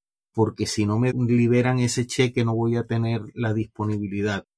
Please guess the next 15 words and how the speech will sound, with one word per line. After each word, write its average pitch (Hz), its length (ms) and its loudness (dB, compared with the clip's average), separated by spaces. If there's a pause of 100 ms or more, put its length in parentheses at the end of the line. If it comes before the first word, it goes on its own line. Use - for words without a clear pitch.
(340)
Y 139 220 2
ya 160 160 6
automáticamente 180 1120 2
ese 175 200 0
pensamiento 160 720 0
nos 135 180 -2
ganó 127 380 2
la 151 160 2
atención, 120 720 0
me 127 160 2
distraje 113 880 4
y 143 200 0
me 139 180 0
perdí 127 680 0
totalmente 175 1080 2